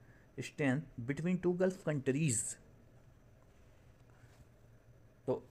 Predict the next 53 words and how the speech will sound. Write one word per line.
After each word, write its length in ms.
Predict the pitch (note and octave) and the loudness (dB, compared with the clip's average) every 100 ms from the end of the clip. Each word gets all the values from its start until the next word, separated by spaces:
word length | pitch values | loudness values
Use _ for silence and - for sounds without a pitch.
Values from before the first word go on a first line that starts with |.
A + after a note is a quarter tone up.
| C3 | 0
ईरान 300 | B2 C3 D#3+ | 2 2 2
और 120 | D#3 | -2
सऊदी 320 | B2+ A#2+ C3 | 0 2 4
अरब 200 | C3+ B2+ | 2 2
के 100 | C3+ | -4
बीच 300 | A#2+ A2+ - | -4 -4 -2
में, 220 | A#2+ C#3 - - - | -2 -4 -8 -20 -4
इन 160 | D#3 C#3 | 0 2
दोनों 280 | A#2+ C#3 | 2 2
के 120 | E3 D#3+ | 0 -4
बीच 340 | A#2 A2+ A2 | -4 -8 -6
में 140 | A#2+ | -6
जो 100 | C3+ | -6
समझौता 520 | D3+ - G#2+ A2+ B2+ C#3+ | -6 -4 0 0 2 2
कराया 320 | A#2 G#2+ A2+ | 2 0 0
वो 140 | B2+ | -2
चाइना 360 | B2 G#2 G#2 B2 | -4 -4 -2 0
ने 100 | C3+ | 0
कराया 280 | C3 C3 C#3 | 0 -2 -4
है, 80 | C#3+ - - | -8 -18 -12
ठीक 140 | C#3+ C#3 | -8 -8
है। 100 | A2+ - - - | -8 -12 -20 -6
नहीं 200 | G#2+ A2 | -4 -2
तो 100 | A#2+ | -2
दोनों 300 | A2+ A2+ A#2 | -2 -2 -2
के 120 | A2+ | -4
अंदर, 540 | - G2+ A2 A2+ A2 A2 | -6 -6 -4 0 0 -2
मतलब 220 | A2 A2 | -2 -2
बहुत 220 | A2 A2+ | -4 -2
ज़्यादा 240 | A2 A2 | -2 -2
लड़ाई 340 | A2+ G#2+ A2 A2 | 0 0 0 -2
थी, 160 | A#2 | -4
बहुत 200 | A2 A2 | -4 -4
ज़्यादा 240 | A2 G#2+ A2+ | -2 -4 -4
विवाद 380 | G#2 G2 G#2 A2 | -4 -6 -6 -4
था, 240 | B2 B2 - - - | -8 -10 -14 -12 -6
लेकिन 280 | G#2+ C3+ | -2 -2
बीच 240 | G#2+ A#2 A#2+ | -2 -4 -4
में 80 | C3+ | -4
चाइना 340 | B2+ G#2+ A2 | -4 -2 -4
ने 180 | A2+ B2+ | -6 -8
पढ़कर 360 | A2 G#2+ C3+ D#3+ - - | -8 -6 -8 -10 -16 -12
इन 120 | C#3+ D#3 | -6 0
दोनों 220 | C3 C3 | 2 2
के 80 | C3 | 0
अंदर 140 | B2+ | -2
समझौता 400 | - A2+ A2 A2 | -2 -2 0 0
करा 200 | G#2 G2 | -2 -4
दिया, 200 | G2 F#2+ | -4 -6
ईरान 260 | G2+ G#2 A2+ | -6 -4 -4
के 120 | B2 | -4
अंदर 260 | C3 D3+ - - | -4 -6 -8 -8
और 280 | A#2+ C#3 | -6 -6